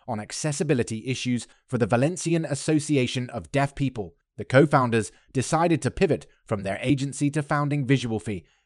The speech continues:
as a separate tech startup. Childhood friends Alkaid and Albiak also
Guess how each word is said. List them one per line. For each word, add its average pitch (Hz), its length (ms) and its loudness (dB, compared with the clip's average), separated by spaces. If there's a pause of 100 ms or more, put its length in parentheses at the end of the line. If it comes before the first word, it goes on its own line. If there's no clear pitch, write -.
as 113 160 -6
a 120 60 0
separate - 580 0
tech - 260 -4
startup. 101 520 -2 (720)
Childhood 160 420 2
friends 120 340 0 (100)
Alkaid 143 420 0 (180)
and 123 160 -6
Albiak 185 520 0
also 143 500 0